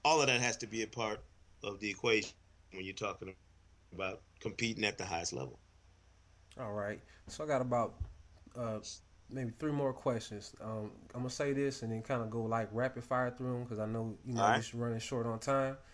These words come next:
Speaker 1: No, it's
Speaker 2: Um,
Speaker 1: all good.
Speaker 2: okay. Well, I'll say this, the Hawks'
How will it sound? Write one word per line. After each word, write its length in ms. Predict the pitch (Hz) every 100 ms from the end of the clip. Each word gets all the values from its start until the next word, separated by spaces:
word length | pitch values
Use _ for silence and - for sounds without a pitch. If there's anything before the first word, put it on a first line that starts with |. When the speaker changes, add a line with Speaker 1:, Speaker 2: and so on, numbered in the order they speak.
| - - - -
Speaker 1:
No, 140 | - -
it's 100 | 104
Speaker 2:
Um, 40 |
Speaker 1:
all 100 | 123
good. 960 | - - - - - - - - - 143
Speaker 2:
okay. 380 | 135 123 131 - - -
Well, 360 | 123 131 131 120 - - - - - -
I'll 120 | 160
say 180 | 160 143
this, 200 | 135 127 120 131
the 280 | 123 117 - -
Hawks' 680 | - - 226 - - - -